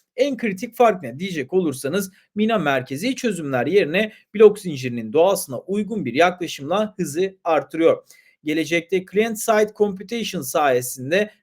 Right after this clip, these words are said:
herkes kendi işlemini kendi cihazında hesaplayıp doğrudan Snarked Place'e gönderebilecek. Yani merkeziyetsizlikten ödün vermeden daha hızlı ve daha verimli bir blok zinciri kullana-, kullanılabilecek.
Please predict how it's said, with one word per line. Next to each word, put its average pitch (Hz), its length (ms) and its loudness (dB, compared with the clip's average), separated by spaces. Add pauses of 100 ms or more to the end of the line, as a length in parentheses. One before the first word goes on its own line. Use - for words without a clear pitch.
herkes 202 480 -4
kendi 147 320 -6
işlemini 160 540 -6
kendi 180 380 -8
cihazında 127 440 -2
hesaplayıp 143 800 -2 (240)
doğrudan 240 420 6
Snarked 208 540 -2
Place'e 185 560 0
gönderebilecek. 156 1040 0 (360)
Yani 151 240 0
merkeziyetsizlikten 143 1200 0
ödün 151 340 -4
vermeden 185 640 0 (240)
daha 131 180 0
hızlı 180 560 0
ve 110 180 -4
daha 190 220 2
verimli 135 360 -2
bir 208 200 -6
blok 165 260 0
zinciri 143 540 -2 (340)
kullana-, 185 600 -2
kullanılabilecek. 165 1040 -2